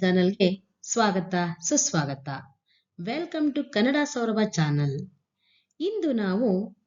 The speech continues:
ಅರ್ಥ ವ್ಯತ್ಯಾಸದ ಬಗ್ಗೆ ತಿಳಿದುಕೊಳ್ಳೋಣ. ಇದು ನಮ್ಮ ಹತ್ತನೇ ತರಗತಿಯ ಪರೀಕ್ಷೆಯಲ್ಲಿ ಕೇಳುವಂತಹ ಪ್ರಶ್ನೆಯಾಗಿರುತ್ತದೆ. ಅರ್ಥ ವ್ಯತ್ಯಾಸ. ಪದಗಳು ಕೊಡುವ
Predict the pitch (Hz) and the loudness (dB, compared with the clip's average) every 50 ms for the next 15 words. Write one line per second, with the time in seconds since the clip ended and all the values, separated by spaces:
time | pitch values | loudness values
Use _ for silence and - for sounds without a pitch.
0 | _ _ _ _ _ _ _ _ _ _ _ _ _ _ _ _ _ _ _ - | _ _ _ _ _ _ _ _ _ _ _ _ _ _ _ _ _ _ _ -12
1 | - 294 320 - - 415 403 381 330 294 - - 254 226 214 214 214 185 180 180 | -10 -10 -10 -8 -8 -4 -2 0 0 0 0 0 0 0 0 0 0 0 2 2
2 | 165 185 165 214 247 247 - 254 269 247 220 254 254 - 170 156 151 147 147 143 | 2 2 0 0 -2 0 2 2 4 4 2 2 2 4 4 4 4 2 -2 -4
3 | 135 - - _ _ _ _ _ _ _ _ _ _ - 214 196 262 262 226 190 | -8 -10 -16 _ _ _ _ _ _ _ _ _ _ -12 -8 -6 -2 -2 0 0
4 | 185 180 175 165 170 165 - - 214 254 269 - - 196 185 180 175 175 170 - | 0 0 0 0 -2 -4 -2 -2 0 0 0 0 0 2 2 4 2 2 0 0
5 | 175 180 220 240 208 170 170 185 208 - _ _ _ _ _ _ _ _ _ - | 0 0 2 2 2 2 0 0 -4 -8 _ _ _ _ _ _ _ _ _ -6
6 | 247 254 262 359 339 - - - 254 214 196 190 190 175 170 185 208 220 254 277 | -2 -2 0 0 -2 -2 -2 0 2 2 4 4 2 2 0 0 2 2 2 4
7 | 262 226 202 185 175 170 - 160 156 170 165 - 165 170 165 - - 220 226 220 | 4 4 4 2 2 0 0 0 0 0 0 0 0 -2 0 2 4 4 6 6
8 | 208 190 165 165 160 156 156 - - 139 143 - - _ _ _ _ _ _ _ | 6 4 4 4 4 2 2 -4 -10 -12 -12 -12 -18 _ _ _ _ _ _ _
9 | - 180 170 - _ - 285 320 330 233 - - _ - 151 147 143 - - - | -20 -20 -20 -20 _ -12 -10 -8 -8 -8 -10 -12 _ -8 -8 -8 -8 -8 -12 -14
10 | - _ _ _ _ _ _ _ _ _ _ _ _ _ _ _ _ _ _ _ | -16 _ _ _ _ _ _ _ _ _ _ _ _ _ _ _ _ _ _ _
11 | _ _ _ _ _ _ _ _ _ - - _ _ _ _ _ _ 311 320 330 | _ _ _ _ _ _ _ _ _ -20 -20 _ _ _ _ _ _ _ _ _
12 | _ _ _ _ _ _ _ _ _ _ _ _ _ _ _ _ _ _ _ _ | _ _ _ _ _ _ _ _ _ _ _ _ _ _ _ _ _ _ _ _
13 | _ _ _ - - 262 262 247 349 392 - 392 339 285 247 247 - 202 185 180 | _ _ _ 0 0 2 2 4 2 2 4 6 6 6 4 4 4 2 4 4
14 | 180 208 233 | 2 2 2